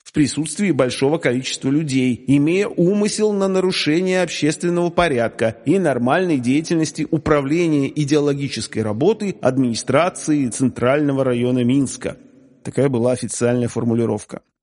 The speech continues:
На этом фоне трансляция песни «Хочу перемен» на разного рода протестных митингах в ту пору в России была вещью более обыденной,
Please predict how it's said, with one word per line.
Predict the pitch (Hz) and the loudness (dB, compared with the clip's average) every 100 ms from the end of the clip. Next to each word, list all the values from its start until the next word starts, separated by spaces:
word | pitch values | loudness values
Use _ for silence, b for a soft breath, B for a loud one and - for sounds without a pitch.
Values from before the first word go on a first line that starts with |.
| _ - | _ -2
На | 131 | 0
этом | 135 127 | 0 -2
фоне | - 233 208 | 2 2 2
трансляция | 127 135 127 160 147 147 127 | 0 0 0 0 0 0 -2
песни | 160 156 131 | -2 -2 -2
«Хочу | 127 123 156 | -2 -2 -2
перемен» | 139 131 143 180 131 - | 0 0 2 0 -2 -4
на | - 139 | 0 2
разного | 151 139 143 143 | 2 2 0 2
рода | 156 139 | 0 0
протестных | 117 135 156 135 131 165 | 0 -2 0 0 0 0
митингах | 170 143 131 123 | -2 0 0 0
в | - | -2
ту | 135 | -4
пору | 143 139 127 | 0 0 2
в | |
России | 139 143 - 240 | 0 0 0 0
была | 170 165 175 | 2 2 2
вещью | 175 202 165 | 0 -2 -2
более | 139 180 196 139 | 0 2 2 2
обыденной, | 139 214 143 120 - | 2 0 -2 -2 -4